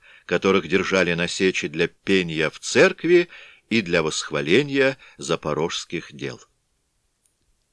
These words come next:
Наконец, хмель и утомление стали одолевать крепкие головы. И видно было, как то там, то в другом месте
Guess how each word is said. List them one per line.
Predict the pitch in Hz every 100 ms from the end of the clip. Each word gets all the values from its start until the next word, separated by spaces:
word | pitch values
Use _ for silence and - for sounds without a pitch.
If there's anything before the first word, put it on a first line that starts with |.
| _ _ _ -
Наконец, | 196 - 98 85 - - - -
хмель | - - 101 90 82
и | 92
утомление | 87 92 82 85 78 78 - - - -
стали | - - 87 76
одолевать | 78 76 90 98 110 113 -
крепкие | - 76 - - 71
головы. | 64 67 62 - _ _ _ _ _ _ _ _ -
И | 151
видно | 87 170 160 165
было, | 156 156 143 131 - - -
как | - 156 -
то | 170
там, | - 98 120 117 104
то | 165
в | -
другом | - 69 104 123 117
месте | 101 95 - 82